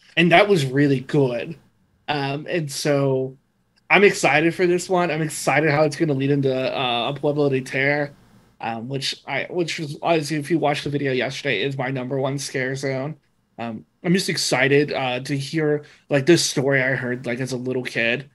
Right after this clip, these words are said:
um, growing up in a very predominantly Mexican, uh, neighborhood, uh,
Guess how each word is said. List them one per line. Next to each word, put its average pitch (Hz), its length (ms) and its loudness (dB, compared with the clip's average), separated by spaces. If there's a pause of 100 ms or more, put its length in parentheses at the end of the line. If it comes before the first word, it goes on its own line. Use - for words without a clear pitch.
(180)
um, 117 220 -8
growing 123 400 -4
up 120 140 -6
in 123 100 -4
a 120 80 -4
very 120 340 -4
predominantly 131 760 -4
Mexican, 135 880 -6
uh, 113 180 -8
neighborhood, 135 760 -8 (640)
uh, - 100 -16